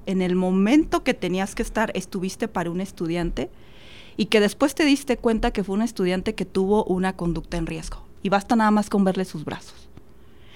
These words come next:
Y que en ese momento llegó, hizo un tipo de catarsis, si tú quieres, lloró, te dijo lo que tenías, lo sacó, se liberó, lo escuchaste y de verdad que le ayudaste a que no hiciera algo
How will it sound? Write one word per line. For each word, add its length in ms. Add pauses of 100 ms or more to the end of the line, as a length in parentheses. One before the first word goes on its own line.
(160)
Y 120
que 140
en 100
ese 260
momento 500
llegó, 600 (340)
hizo 240
un 80
tipo 380
de 100
catarsis, 600
si 120
tú 160
quieres, 480 (180)
lloró, 640
te 160
dijo 260
lo 120
que 160
tenías, 640 (420)
lo 320
sacó, 800
se 320
liberó, 480
lo 140
escuchaste 880 (100)
y 160
de 140
verdad 500 (100)
que 120
le 100
ayudaste 600
a 60
que 180
no 240
hiciera 580
algo 640